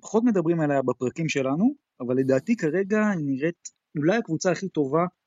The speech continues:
במפעל הזה, אנחנו ניגע בזה, אבל אני עם ברצלונה חד משמעית, והמסיבה של יום שישי, מסרביה ממשיכה ליוון, כי יש שם את הדרבי המטורף של,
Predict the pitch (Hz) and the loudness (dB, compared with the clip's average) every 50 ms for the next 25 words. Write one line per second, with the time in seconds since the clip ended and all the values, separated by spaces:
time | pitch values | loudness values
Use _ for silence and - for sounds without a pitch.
0 | _ _ _ _ _ _ - - - - 135 131 127 120 - - 156 156 165 175 | _ _ _ _ _ _ -20 -14 -4 0 0 2 2 0 0 0 0 2 2 0
1 | 165 170 214 233 196 160 - 165 156 151 151 151 147 151 - - 143 139 135 180 | 0 0 0 0 -2 -2 -6 -8 -8 -8 -6 -6 -6 -8 -6 -4 -4 0 2 4
2 | 220 220 202 185 165 - 147 139 127 127 131 127 135 - 127 139 139 135 135 131 | 4 4 4 4 4 2 2 0 -2 -2 -6 -6 -6 -4 -2 -2 0 0 -2 -2
3 | 123 120 123 - 143 135 143 151 139 - - 147 147 156 147 - - 135 123 123 | -4 -4 -4 -4 -2 0 -2 -2 -2 -2 -4 -4 -4 -4 -6 -6 -6 -4 -2 -2
4 | 143 - 247 240 - _ _ _ _ _ _ _ 139 135 131 135 - - 143 156 | -2 -2 -2 -4 -4 _ _ _ _ _ _ _ 0 2 4 4 4 4 4 4
5 | 196 202 - 196 196 208 208 175 - 180 170 - 262 285 277 269 277 269 - _ | 4 4 4 4 4 2 2 2 2 0 0 2 2 2 2 2 0 0 -2 _
6 | _ _ _ _ _ _ _ - 156 156 - 214 208 202 214 190 165 151 131 - | _ _ _ _ _ _ _ -2 0 2 2 2 4 4 4 4 4 2 2 0
7 | 156 143 - 185 220 202 160 123 123 185 214 208 185 202 190 - _ _ _ - | 0 0 4 6 6 6 6 4 2 0 0 0 0 -2 -6 -10 _ _ _ -8
8 | - 131 151 151 - 202 180 175 160 139 - 143 127 139 156 165 165 165 151 143 | -2 0 0 0 0 -2 -2 -4 -4 -4 -4 -2 2 2 2 4 4 2 2 0
9 | 127 - 127 131 165 160 - - - 131 123 | 0 -2 0 0 0 0 0 -2 -2 -2 -2